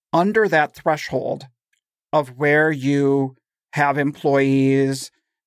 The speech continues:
doing stuff for you that is on menial tasks or whatever, you know what I mean? That is employable,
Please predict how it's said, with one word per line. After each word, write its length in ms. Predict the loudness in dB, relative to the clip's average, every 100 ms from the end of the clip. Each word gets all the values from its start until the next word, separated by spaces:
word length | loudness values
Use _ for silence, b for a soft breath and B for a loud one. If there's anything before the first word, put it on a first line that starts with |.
| -4
doing 360 | 0 2 0
stuff 360 | -2 -2 -2 -2
for 200 | -4 -2
you 160 | 0
that 240 | 0 0 -2
is 140 | -4
on 300 | -4 0 2
menial 420 | 2 2 2 2 -2
tasks 680 | 0 0 0 -2 -6 -6
or 120 | -4
whatever, 380 | -2 0 0 0
you 100 | 0
know 60 | 0
what 80 | 0
I 60 |
mean? 180 | 0 2
That 180 | 0 0
is 120 | -2
employable, 840 | -4 -4 0 2 2 0 0 -2